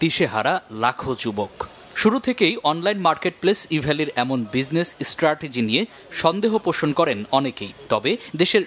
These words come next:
প্রথম সারির সেলিব্রিটিদের বাহবা আর মিডিয়ার লোভনীয় বিজ্ঞাপন,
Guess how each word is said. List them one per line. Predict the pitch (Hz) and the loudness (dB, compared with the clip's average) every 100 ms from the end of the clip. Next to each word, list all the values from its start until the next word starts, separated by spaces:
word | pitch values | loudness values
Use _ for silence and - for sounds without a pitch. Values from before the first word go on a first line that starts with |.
| 120 | 0
প্রথম | 165 214 254 233 | 0 2 2 2
সারির | 214 196 185 | 2 0 -2
সেলিব্রিটিদের | - 170 185 170 170 156 143 | 0 2 2 0 -2 0 0
বাহবা | 110 107 113 120 170 208 | 0 0 -2 2 2 2
আর | 120 110 85 - | 0 -2 -6 -2
মিডিয়ার | 131 160 196 135 113 151 170 | 0 2 4 2 2 -4 -6
লোভনীয় | 127 151 151 208 196 156 | 4 4 4 0 2 2
বিজ্ঞাপন, | 117 110 127 117 165 233 | 0 -2 0 0 2 2